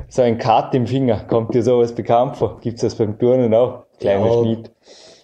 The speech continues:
Speaker 1: Vom
Speaker 2: Es gibt's mehrere.
Speaker 1: Hautüberlastung.
Speaker 2: Es ist Hau-, ja, Hautüberlastung von der Riemchen
Speaker 1: Ja,
Speaker 2: und so auf
Speaker 1: ja,
Speaker 2: die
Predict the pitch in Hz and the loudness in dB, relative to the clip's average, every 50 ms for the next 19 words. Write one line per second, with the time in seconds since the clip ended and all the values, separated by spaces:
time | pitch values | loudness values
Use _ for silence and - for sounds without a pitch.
0 | - - _ - 110 101 92 - - 139 107 - - 117 120 120 110 107 104 - | -20 -20 _ -2 0 0 0 2 0 0 -2 0 0 2 2 4 4 2 0 2
1 | 110 101 101 98 101 98 - 120 117 104 - 98 - 110 113 120 117 - 85 95 | 2 2 4 2 2 2 0 -4 -4 -4 -4 -4 -2 -2 -2 -2 -2 -2 -2 -2
2 | 98 98 92 104 117 113 113 113 104 107 104 104 113 - - 110 107 - 117 107 | -2 -2 0 0 -2 -2 -2 -4 -2 0 0 0 0 0 -2 -4 -2 -2 -2 0
3 | 104 104 104 113 117 110 - 113 101 95 92 90 90 90 95 95 85 82 82 | 0 2 2 0 0 0 0 0 2 4 4 4 4 4 2 2 2 0 0